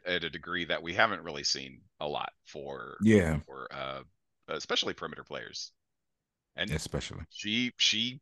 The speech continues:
Speaker 1: just was plus after plus after plus after plus every single game.
Speaker 2: And, and arguably the best plus,
Speaker 1: Yeah, it
Speaker 2: like,
Speaker 1: didn't take
Speaker 2: of,
Speaker 1: anything off
Speaker 2: of
Speaker 1: the table.
Speaker 2: them all. Yeah. Yeah.
Speaker 1: So that's why.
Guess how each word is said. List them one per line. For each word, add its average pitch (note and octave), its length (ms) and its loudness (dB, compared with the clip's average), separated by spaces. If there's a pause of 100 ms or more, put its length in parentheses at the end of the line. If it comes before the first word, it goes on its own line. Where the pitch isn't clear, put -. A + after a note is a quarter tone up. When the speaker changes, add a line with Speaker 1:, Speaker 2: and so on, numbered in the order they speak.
(140)
Speaker 1:
just G#2 220 2
was G#2 160 0
plus C#3 400 8
after - 220 -2
plus C#3 360 8
after - 160 0
plus C#3+ 360 8
after - 200 -2
plus D#3+ 400 6
every G2 240 0
single B2 280 0
game. C3 260 2 (200)
Speaker 2:
And, F#2+ 260 10
and A2 200 12
arguably G#2 680 12
the F#2+ 120 6
best G2 520 6 (100)
plus, F2 440 0 (340)
Speaker 1:
Yeah, F#2+ 180 12
it F#2 40 12
Speaker 2:
like, - 100 8
Speaker 1:
didn't E3+ 180 8
take F3+ 120 12
Speaker 2:
of, A#2+ 60 12
Speaker 1:
anything G2 260 12
off A#2+ 60 12 (100)
Speaker 2:
of G2 60 4
Speaker 1:
the F#3+ 80 6
table. A#2 140 12
Speaker 2:
them A2+ 120 12
all. F#2 340 10 (220)
Yeah. F#2+ 400 8 (540)
Yeah. G2 200 4
Speaker 1:
So A#2 360 8 (260)
that's - 200 8
why. E3 280 10